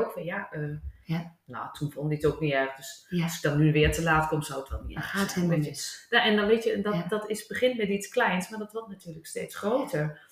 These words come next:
Speaker 1: Ja, en dat, daar ben je zelf bij. Dus wanneer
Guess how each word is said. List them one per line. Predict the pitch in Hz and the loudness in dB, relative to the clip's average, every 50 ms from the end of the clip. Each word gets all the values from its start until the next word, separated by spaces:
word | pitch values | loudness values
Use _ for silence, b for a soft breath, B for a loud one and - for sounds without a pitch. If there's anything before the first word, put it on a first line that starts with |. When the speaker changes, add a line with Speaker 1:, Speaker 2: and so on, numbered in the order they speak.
| b _ _ | b _ _
Speaker 1:
Ja, | - 208 - - | -4 -4 -2 -2
en | - 202 196 185 - - _ - 202 185 180 - _ _ _ _ _ | -2 -2 -2 -2 -4 -8 _ -6 -6 -6 -6 -10 _ _ _ _ _
dat, | - 214 220 - - - - - - - - - - | 2 2 2 2 0 -4 -6 -8 -10 -14 -18 -20 -18
daar | - 185 - 202 208 220 208 - 190 190 185 185 180 | -12 -6 -4 -2 -2 -2 -2 -2 -4 -2 -2 2 4
ben | 208 202 196 | 6 6 8
je | 196 175 | 6 6
zelf | 190 208 208 202 170 170 - | 4 2 0 0 0 0 2
bij. | - 190 214 226 202 | 2 4 4 4 4
Dus | 180 185 180 - B B B B B B B B | 4 2 -2 -2 B B B B B B B B
wanneer | 190 196 196 208 208 208 208 208 202 - - | 4 6 6 8 8 6 6 4 0 -6 -14